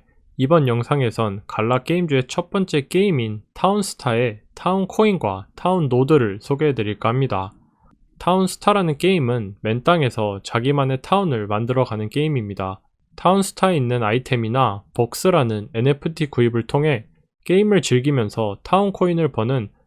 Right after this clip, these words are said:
play to earn 형식이며 이미 유튜브에 많은 정보가 있는 만큼 이 부분은 자세히 설명하지 않겠습니다.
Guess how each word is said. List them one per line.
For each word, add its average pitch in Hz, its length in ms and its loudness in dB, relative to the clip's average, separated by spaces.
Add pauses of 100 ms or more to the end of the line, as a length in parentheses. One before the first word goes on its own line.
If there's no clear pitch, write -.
(200)
play 208 300 2
to 190 140 -2
earn 131 300 2
형식이며 120 760 -2 (380)
이미 143 260 4
유튜브에 147 480 4
많은 117 300 2
정보가 123 440 -2
있는 123 240 0
만큼 123 480 -2 (300)
이 139 160 2
부분은 127 480 2
자세히 123 340 -2
설명하지 143 540 -2
않겠습니다. 101 760 -4